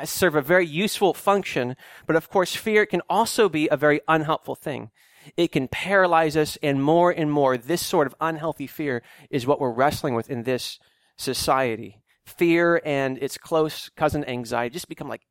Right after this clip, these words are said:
epidemic in our culture. And, and I, I believe that so many of us are just living from fear to fear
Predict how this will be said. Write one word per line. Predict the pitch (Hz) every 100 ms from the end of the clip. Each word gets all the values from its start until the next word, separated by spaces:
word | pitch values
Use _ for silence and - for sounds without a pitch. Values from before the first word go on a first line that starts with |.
| _
epidemic | 127 - 120 107 92 95 _
in | 151 147 143 - _ _
our | - 143
culture. | - 139 123 - 107 - _ _ _ _ _ _
And, | 147 143 147
and | 151 151
I, | 151
I | 139
believe | 135 151 143
that | -
so | - 180
many | 165 147
of | 127
us | -
are | 139
just | 135 151 156
living | 143 135
from | 120 110
fear | - - 139 127 120 - _ -
to |
fear | 113 - 127 117 110